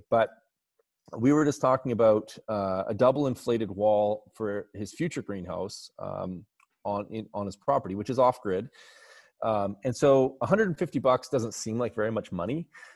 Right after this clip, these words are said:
Um, but if you translate that to kilowatt hours, uh, hundred and fifty dollars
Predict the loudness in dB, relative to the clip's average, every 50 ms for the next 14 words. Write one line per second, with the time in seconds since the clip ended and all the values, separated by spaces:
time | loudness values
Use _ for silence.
0 | _ _ _ _ -8 -4 -2 -2 -2 -2 -4 -6 -10 -2 2 2 4 4 2 0
1 | 2 4 4 6 6 4 2 0 -4 -12 -8 -4 -2 0 0 0 0 2 4 4
2 | 4 4 4 0 -2 -2 0 0 -2 -4 -4 -8 _ _ -14 -10 -8 -8 -8 -4
3 | -2 2 2 4 4 4 2 2 4 4 4 4 2 2 0 -4 -6 -8 -12 -16
4 | -18 _ -10 -8 -6 -6 -4 -4 -4 -4 -4 -4 -6 -6 -6 -6 -6 -4 -2 2
5 | 4 4 6 6 4 2 0 -2 -6 -8 -14 -20